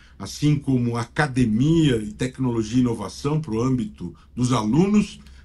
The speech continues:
assim como jornalismo, é, aca-, é, jornalismo investigativo, jornalismo local, e, pra nossa alegria, temos o apoio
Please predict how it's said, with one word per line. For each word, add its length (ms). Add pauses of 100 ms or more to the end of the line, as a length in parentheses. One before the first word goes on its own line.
assim 360
como 260
jornalismo, 1040 (360)
é, 180
aca-, 360
é, 340
jornalismo 480
investigativo, 800
jornalismo 540
local, 500
e, 160 (260)
pra 140
nossa 300
alegria, 420
temos 300
o 80
apoio 580